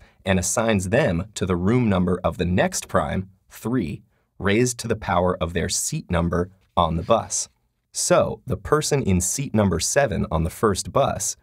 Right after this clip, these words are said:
goes to room number three to the seventh power, or room number two thousand one hundred and eighty-seven. This continues for all of the first bus. The passengers on the second bus are assigned powers of the next prime,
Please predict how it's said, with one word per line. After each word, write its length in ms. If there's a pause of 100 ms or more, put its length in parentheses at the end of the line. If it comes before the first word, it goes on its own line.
(120)
goes 240
to 100
room 320
number 320
three 380
to 120
the 80
seventh 440
power, 400 (260)
or 420
room 300
number 220
two 260
thousand 480
one 200
hundred 360
and 220
eighty-seven. 600 (480)
This 140
continues 500
for 200 (100)
all 240
of 100
the 80
first 380
bus. 380 (320)
The 80
passengers 640
on 100
the 80
second 460
bus 340 (300)
are 160
assigned 480
powers 460
of 180
the 40
next 400
prime, 400